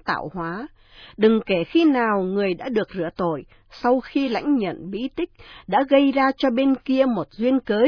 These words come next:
chính đáng để đoạn tuyệt. Trong khoản này, hai điều kiện không muốn sống chung thuận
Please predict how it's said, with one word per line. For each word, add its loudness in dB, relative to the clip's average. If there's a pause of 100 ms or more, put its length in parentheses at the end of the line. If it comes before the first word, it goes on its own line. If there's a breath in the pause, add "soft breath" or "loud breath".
chính 2
đáng -2
để -6
đoạn -6
tuyệt. -6 (1500 soft breath)
Trong 0
khoản -4
này, -4 (300 soft breath)
hai 2
điều -2 (100)
kiện -8 (280 soft breath)
không 2
muốn 4
sống 2
chung 4
thuận 0